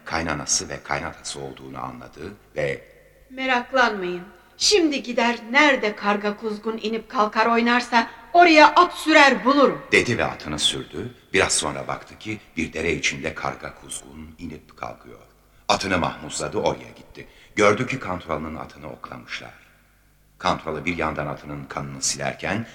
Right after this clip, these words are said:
Speaker 1: bir yandan da üzerine gelen düşmanlara kılıç çalar. Selcan Hatun da at sürdü, kimini öldürdü, kimini kaçırdı.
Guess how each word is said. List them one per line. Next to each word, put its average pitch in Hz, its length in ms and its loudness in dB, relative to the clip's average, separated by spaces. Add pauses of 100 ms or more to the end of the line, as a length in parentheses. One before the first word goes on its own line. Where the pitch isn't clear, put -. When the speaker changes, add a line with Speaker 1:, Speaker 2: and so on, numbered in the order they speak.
(200)
Speaker 1:
bir 107 120 2
yandan 85 360 4
da 85 80 2
üzerine 80 380 -2
gelen 76 300 -8
düşmanlara 71 540 -8
kılıç - 260 -16 (100)
çalar. - 360 -12 (800)
Selcan 98 440 4
Hatun 80 400 0
da 67 100 -2
at - 200 -10
sürdü, 76 500 -4 (180)
kimini 104 300 4
öldürdü, 82 800 2 (140)
kimini 78 360 -4
kaçırdı. - 440 -8